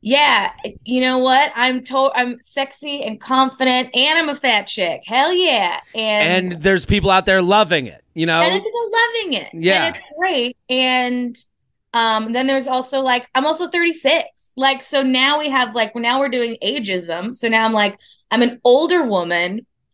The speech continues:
Speaker 1: in a fat body, making money, um, being cute, being sexy.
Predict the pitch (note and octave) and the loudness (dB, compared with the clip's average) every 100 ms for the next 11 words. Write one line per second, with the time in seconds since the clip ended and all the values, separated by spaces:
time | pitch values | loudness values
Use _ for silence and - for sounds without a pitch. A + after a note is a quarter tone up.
0 | - C4+ F4+ F#4 G#3 F3 F3+ D#3+ D#3+ F#3 | -2 0 0 2 0 0 -2 -4 -4 -4
1 | A#3 - _ _ - A3+ A#3+ D#4 F#4 E4+ | -6 -10 _ _ -8 0 2 2 0 -2
2 | A#3+ F3+ E3+ F3 F#3 G#3+ A3+ _ _ _ | -2 -2 0 0 0 -4 -10 _ _ _
3 | _ G#3 G#3 G3 G3 F#3 C4 C#4+ F4+ F#4 | _ 0 2 2 0 -6 -2 0 0 -2
4 | - G3+ F#3 - - B3+ C#4 C#4 G3 F#3 | -4 -2 -2 -6 -4 -2 -2 -2 -2 -2
5 | - F#3+ G3 | -6 -6 -6